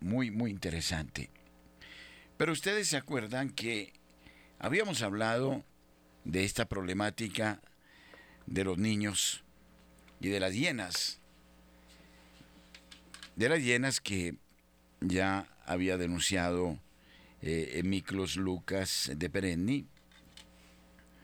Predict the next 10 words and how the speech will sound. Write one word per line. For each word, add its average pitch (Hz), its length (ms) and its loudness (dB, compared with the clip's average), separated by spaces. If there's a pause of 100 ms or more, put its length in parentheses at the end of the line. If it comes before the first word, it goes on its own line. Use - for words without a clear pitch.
(580)
Y 98 420 2 (1080)
realmente 107 680 0 (220)
es 101 180 0
algo 92 380 -2 (280)
aberrante, 104 800 2 (1040)
absolutamente 101 840 0
monstruoso, 95 680 0 (1600)
que 113 160 2
ni 113 120 4
siquiera, 107 760 4